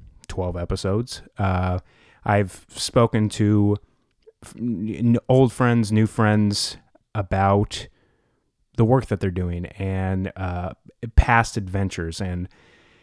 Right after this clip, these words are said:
it's inspired me to tell one of my own stories.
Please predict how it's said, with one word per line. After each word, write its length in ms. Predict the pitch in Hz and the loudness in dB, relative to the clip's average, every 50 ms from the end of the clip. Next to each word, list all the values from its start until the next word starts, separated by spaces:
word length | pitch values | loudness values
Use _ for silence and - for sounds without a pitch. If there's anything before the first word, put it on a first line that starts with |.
| _ _ _ - | _ _ _ 0
it's 160 | - 139 - | 0 2 2
inspired 400 | 147 135 - - 139 135 139 131 | 2 0 0 2 2 2 4 4
me 100 | 123 120 | 2 2
to 100 | 110 104 | 0 0
tell 440 | - - 104 104 104 104 104 101 95 - - - - - - - _ _ _ _ _ _ _ _ _ _ _ _ | -2 0 2 2 4 4 2 0 -2 -6 -12 -14 -14 -16 -18 -20 _ _ _ _ _ _ _ _ _ _ _ _
one 280 | - 101 95 98 104 104 | -12 -6 -2 0 0 0
of 120 | 98 87 | 0 -2
my 200 | 98 98 95 95 | -2 -2 -2 0
own 320 | 95 98 98 98 95 92 92 - - - | 0 0 0 -2 -2 -4 -6 -10 -12 -16
stories. 720 | - - - - 101 92 90 85 80 78 82 - - - | -14 -12 -8 -6 -6 -4 -6 -6 -8 -10 -12 -12 -14 -14